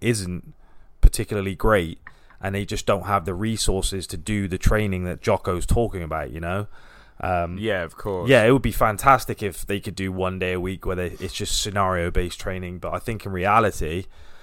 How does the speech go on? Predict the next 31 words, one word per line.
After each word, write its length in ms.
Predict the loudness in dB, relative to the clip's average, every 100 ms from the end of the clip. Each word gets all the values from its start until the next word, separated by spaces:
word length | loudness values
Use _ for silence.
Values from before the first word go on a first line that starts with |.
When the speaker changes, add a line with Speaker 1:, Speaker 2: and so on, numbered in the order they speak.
| -20 -20 -4
Speaker 1:
some 260 | 0 2
of 40 | 2
these 200 | 0 0
smaller 340 | 0 2 2
departments 640 | 2 6 6 6 2 -6
are 60 | -6
really 240 | -6 -6
struggling. 580 | -6 2 2 0 -8 -12 -18 -20 -20 _ _ _ -16
Um, 540 | -6 -4 -2 -4 -6 -8
Speaker 2:
Yeah. 400 | -10 -8 -8 -10 -14 -20 -20 -20 -20 -20 -20 -20 -20 _ -20 -12
Speaker 1:
so 240 | -6 -4 -2
Speaker 2:
What 100 | -4
do 80 | -6
you 100 | -6
think 220 | -8 -8
a 60 |
fix 340 | -10 -8 -8 -6
could 200 | -8 -6
be 200 | -6 -4
then? 240 | -6 -8
I 100 | -10
mean, 140 | -10 -6
they, 160 | -6
they 240 | -4 -6 -4
mentioned, 680 | -4 -6 -8 -12 -10 -12 -16 -20 -18
the 140 | -6 -6
one 240 | -4 -4
thing 160 | -2 -2
I 60 |
really 260 | 0 -2 -6
liked 420 | -6 -8 -10 -14